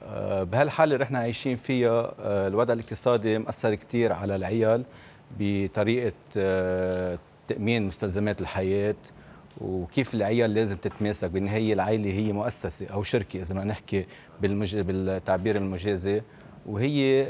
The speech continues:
آه، بده يكون في إلها إدارة. So مشان هيك لازم يكون في مثلًا ثلاث نقاط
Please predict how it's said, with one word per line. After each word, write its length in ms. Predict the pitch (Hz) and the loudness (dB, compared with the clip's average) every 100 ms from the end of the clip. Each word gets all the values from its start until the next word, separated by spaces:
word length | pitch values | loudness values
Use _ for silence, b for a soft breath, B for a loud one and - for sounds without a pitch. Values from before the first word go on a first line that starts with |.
| - | -2
آه، 600 | 110 101 101 101 98 95 | 2 4 6 4 4 2
بده 140 | 107 | 0
يكون 180 | 107 131 | -2 0
في 200 | 139 143 | 0 4
إلها 120 | 127 | 4
إدارة. 460 | 123 113 104 82 76 - - - - | 4 4 4 2 -4 -14 -20 -16 -8
So 40 | |
مشان 240 | 90 107 | -4 -2
هيك 200 | 113 135 | 0 0
لازم 180 | 117 107 | -2 -2
يكون 160 | 98 123 | -2 -4
في 180 | - 110 | -2 -4
مثلًا 220 | - 110 | -4 -4
ثلاث 300 | - 123 113 | 0 -2 -2
نقاط 300 | 113 110 | 2 2